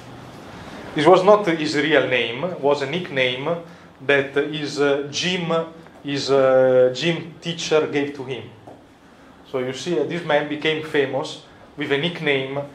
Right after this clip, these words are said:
meaning fatty. And all over the world, with the most important philosopher of mankind,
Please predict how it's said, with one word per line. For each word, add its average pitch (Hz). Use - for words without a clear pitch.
meaning 147
fatty. -
And 151
all 185
over 170
the 151
world, 151
with 156
the 156
most 202
important 175
philosopher 175
of 143
mankind, 151